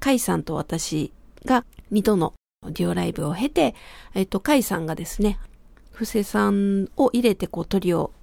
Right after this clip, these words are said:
もすごくいいんじゃないかということを、あの、二度目のデュオライブの後に提案してくださって、実現したライブでございました。と、布施さんはもちろん存じていたんですけれども、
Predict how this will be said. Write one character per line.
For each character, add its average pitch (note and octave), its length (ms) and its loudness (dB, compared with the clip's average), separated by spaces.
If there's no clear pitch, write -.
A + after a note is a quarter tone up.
も F#3+ 140 -4
す - 140 -4
ご F#3+ 120 2
く F#3+ 140 0
い F#3+ 60 4
い G3 60 4
ん F#3 40 2
じ - 80 -2
ゃ E3+ 40 -2
な F3 120 -2
い - 80 -4
か B3 240 2
と A3 100 -2
い G#3+ 40 2
う - 20 2
こ - 140 -2
と G#3 240 2
を、 - 100 -2
あ F#3 40 -2
の、 F#3 120 2
二 G3 140 2
度 G3+ 100 2
目 G3 120 2
の F#3+ 300 2
デ F#3 140 2
ュ F#3 40 6
オ - 20 2
ラ G3 120 2
イ F3+ 40 2
ブ F3+ 120 0
の E3 80 0
後 E3 200 0
に F#3+ 120 2
提 F3+ 260 0
案 E3+ 120 0
し - 80 -8
て - 80 -6
く - 100 -4
だ F3+ 100 0
さ F#3+ 160 -2
っ - 60 -4
て、 D#4 200 2
実 F3 300 -2
現 E3+ 200 0
し - 80 -6
た D4 240 2
ラ D#3 120 0
イ D3+ 60 -4
ブ D#3+ 100 -6
で C4 80 2
ご B3 100 2
ざ F#3 140 0
い E3+ 60 0
ま E3+ 120 -2
し D#3+ 100 -6
た。 - 180 -2
と、 A#3+ 100 4
布 C4 80 -2
施 D4 140 2
さ C#4 300 0
ん C4 220 -2
は B3+ 140 4
も G#3+ 140 4
ち A#3 140 0
ろ G#3 100 4
ん F3+ 100 -2
存 F3+ 160 2
じ F3 160 -4
て G3 220 0
い - 100 -6
た F#3+ 140 2
ん F3+ 80 2
で F3 80 -2
す - 100 -6
け G3 100 0
れ F#3+ 100 2
ど G3+ 120 0
も、 A3+ 280 2